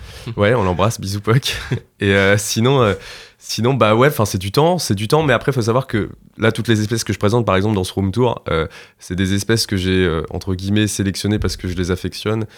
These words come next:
et surtout que j'ai gardées au fur et à mesure de ces années, parce que je sais aussi que c'est des espèces qui demandent pas forcément énormément d'entretien, énormément de temps. C'est-à-dire que je les observe, c'est cool et tout, mais, euh, à soigner, euh, avoir juste des phasmes, euh, des araignées et,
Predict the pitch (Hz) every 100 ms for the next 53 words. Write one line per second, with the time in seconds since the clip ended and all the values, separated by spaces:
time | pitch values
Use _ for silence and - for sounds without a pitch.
0 | - 92 - - 127 - 92 95 95 98
1 | 98 117 101 92 104 95 98 104 95 95
2 | 90 95 117 113 95 - 113 92 90 113
3 | 98 - 107 95 90 85 90 - 104 -
4 | - 92 92 95 87 - - - 110 98
5 | - 104 107 110 95 98 98 98 95 95
6 | 92 - 104 92 90 90 90 87 92 -
7 | - - - 90 90 92 95 95 - 113
8 | 110 - 92 110 98 120 131 - - 95
9 | 98 92 87 87 - - - 90 - 98
10 | 107 110 104 92 90 92 90 95 95 -
11 | 101 101 98 95 90 87 85 82 87 85
12 | 90 95 98 87 80 80